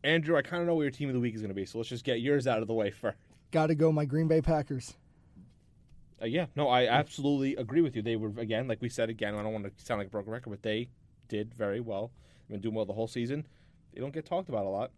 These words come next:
Speaker 1: They, they deserve a lot more credit. My team of the week, I'm gonna go with the Kansas City Chiefs, especially after coming back from twenty-four. I,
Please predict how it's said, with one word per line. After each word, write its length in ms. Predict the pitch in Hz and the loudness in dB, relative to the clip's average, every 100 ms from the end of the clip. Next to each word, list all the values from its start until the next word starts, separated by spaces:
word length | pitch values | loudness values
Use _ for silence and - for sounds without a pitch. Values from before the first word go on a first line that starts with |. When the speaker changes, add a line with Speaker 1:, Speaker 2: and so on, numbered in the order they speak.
| - - _ _ _ - - - | -20 -20 _ _ _ -20 -20 -8
Speaker 1:
They, 120 | 120 | -6
they 180 | 143 156 | -2 -2
deserve 180 | 156 170 | 0 0
a 40 | |
lot 140 | 160 151 | 0 0
more 120 | 143 | -2
credit. 380 | 127 147 107 - _ _ _ _ - - _ _ _ _ _ _ - 135 | -2 -2 -2 -4 _ _ _ _ -20 -20 _ _ _ _ _ _ -16 -4
My 160 | 151 | -2
team 160 | - 175 | 0 4
of 40 | |
the 60 | 180 | 6
week, 140 | 175 | 6
I'm 80 | 151 | 4
gonna 100 | 151 | 2
go 60 | 151 | 2
with 100 | 127 | 2
the 60 | |
Kansas 240 | 131 123 117 | 0 0 0
City 140 | 110 | -2
Chiefs, 380 | - 113 - - - - _ _ - - | -4 -8 -8 -16 -20 -20 _ _ -20 -14
especially 420 | 127 175 175 165 | 6 6 8 8
after 220 | 151 135 131 | 6 6 0
coming 240 | 143 135 | 0 4
back 180 | 131 127 | 4 4
from 120 | 120 | -4
twenty-four. 520 | - 135 120 135 123 | -2 -2 0 2 2
I, 160 | 120 | 4